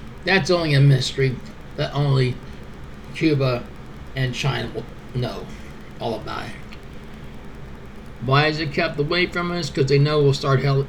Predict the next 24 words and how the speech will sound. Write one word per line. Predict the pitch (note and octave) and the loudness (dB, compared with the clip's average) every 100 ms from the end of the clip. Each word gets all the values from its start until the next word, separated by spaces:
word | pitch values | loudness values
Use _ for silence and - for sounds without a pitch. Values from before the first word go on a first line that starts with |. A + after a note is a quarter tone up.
| - | 2
holy | E3 D3+ C3+ | 4 6 6
hell | D#3 C3+ B2+ - - - - - | 6 4 0 -4 -12 -14 -12 -4
with | B2+ | 2
them | C3 C3 - - - - - - - - | 4 4 2 -10 -14 -12 -12 -12 -14 -10
if | B2+ A#2+ | -6 -4
we | |
did. | B2 A#2+ - - | -2 -2 -6 -8
Now, | C3 E3 | 0 2
on | F3 | 4
the | F3 | 4
other | E3+ E3 | 4 4
hand, | G#3 F#3+ D3+ C3+ - - - - - - - - - - | 4 4 2 0 -6 -14 -14 -14 -14 -14 -12 -14 -12 -2
now | C#3+ | 2
the | C#3+ | 2
United | E3 D#3+ C#3 | 2 2 2
States | - G3 D3+ | 4 4 4
has | D#3+ C#3+ C3+ | 2 2 2
trainers | - G#3 F#3+ C#3+ C3+ - - - - - - - - - - - - C#3 | 2 4 4 4 4 2 -8 -14 -14 -14 -16 -14 -14 -14 -14 -14 -8 -2
already | D#3 D#3 F3 E3 C#3+ C#3 | 0 2 2 4 2 4
in | F#3+ F#3 C#3 B2 | 4 6 8 6
Taiwan | - C#3 B2 C#3+ F3 C3 C#3+ C#3 - - - - - - - - - - - | 4 0 0 -2 -2 -4 -6 -10 -12 -14 -14 -14 -14 -14 -14 -14 -14 -12 -8
because | B2+ C#3+ C3 A#2 - - | 0 4 4 2 -4 -4
Taiwan's | D3 C3+ D3 E3 D#3 | 4 6 6 4 2
expecting | C#3+ - C#3+ C3+ C3 A#2+ A#2+ | 0 2 2 2 2 -2 -4